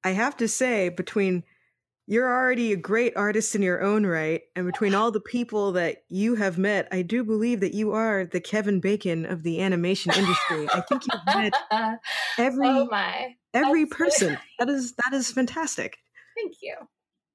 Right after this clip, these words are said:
Speaker 1: That is very great. And you have a, a
Speaker 2: Oh.
Speaker 1: great attitude about it. And in between all that, you found time to teach. And I, I wanted to
Speaker 2: Yeah.
Speaker 1: ask you too, like,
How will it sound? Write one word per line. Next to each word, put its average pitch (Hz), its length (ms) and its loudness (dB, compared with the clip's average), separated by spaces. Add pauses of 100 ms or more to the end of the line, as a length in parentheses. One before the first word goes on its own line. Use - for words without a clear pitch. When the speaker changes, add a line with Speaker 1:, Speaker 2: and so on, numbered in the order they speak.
(440)
Speaker 1:
That 240 100 -6
is 233 160 -2
very 254 320 2
great. 220 360 0
And 196 160 2
you 208 80 2
have 196 120 0
a, 190 40 0
a 185 120 -2
Speaker 2:
Oh. 196 80 0
Speaker 1:
great 240 340 -2
attitude 247 440 0
about 220 340 0
it. 208 140 -2
And 220 300 2
in 233 160 2
between 254 380 0
all 226 140 2
that, 208 260 -4
you 214 80 -2
found 220 480 0 (420)
time 262 300 -2
to 208 100 -2
teach. - 400 0
And 202 80 2
I, 185 160 2
I 196 60 0
wanted 277 260 2
to 233 60 2
Speaker 2:
Yeah. 247 60 4
Speaker 1:
ask 254 180 -2
you 220 80 -4
too, 285 200 -2
like, 185 220 0